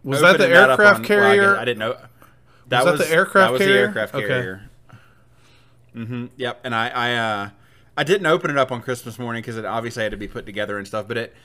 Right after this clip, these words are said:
Speaker 2: it took up an entire bed in the spare bedroom. Like, it was
Speaker 1: <laughs> It's enormous.
Speaker 2: massive.
Speaker 1: Yeah.
Speaker 2: Um, yeah, and it really, it really was fun to play with for a long time, but then it just kinda became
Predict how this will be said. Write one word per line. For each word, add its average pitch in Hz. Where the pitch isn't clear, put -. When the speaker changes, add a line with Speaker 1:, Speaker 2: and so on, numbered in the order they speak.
Speaker 2:
it 127
took 180
up 170
an 127
entire 123
bed 113
in 117
the 107
spare 113
bedroom. 95
Like, 98
it 139
was 113
Speaker 1:
<laughs> -
It's 165
enormous. 147
Speaker 2:
massive. 95
Speaker 1:
Yeah. 123
Speaker 2:
Um, 110
yeah, 135
and 147
it 160
really, 190
it 165
really 196
was 160
fun 151
to 147
play 139
with 139
for 131
a 123
long 123
time, 127
but 110
then 117
it 113
just 123
kinda 117
became 107